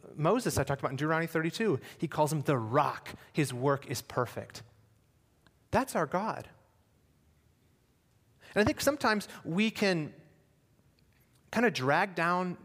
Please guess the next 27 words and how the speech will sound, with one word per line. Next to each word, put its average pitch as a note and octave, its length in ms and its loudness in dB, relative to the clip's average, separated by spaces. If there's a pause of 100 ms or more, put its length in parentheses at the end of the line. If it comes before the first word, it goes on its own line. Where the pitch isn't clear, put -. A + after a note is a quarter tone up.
(100)
God D#3+ 320 4
to F3 100 -4
the C#3+ 80 0
level C3+ 260 2
of C3+ 80 2
our C3 120 4
problems, C3 720 0 (340)
at - 60 2
least F#3+ 160 2
in F#3+ 60 4
our C3+ 80 2
thinking, A#2 480 -4 (160)
right? C3+ 300 0 (1300)
Sometimes G#3 440 2 (140)
something G#3 260 2
that's F3 140 0
a C#3 60 2
big D3 260 0
deal C#3+ 280 2
to E3+ 200 0
us, E3+ 120 2
something C#3 240 -2
we're B2 100 0
going B2+ 300 0
through, C3+ 200 -2
we're A2 100 0
suffering, B2 680 -2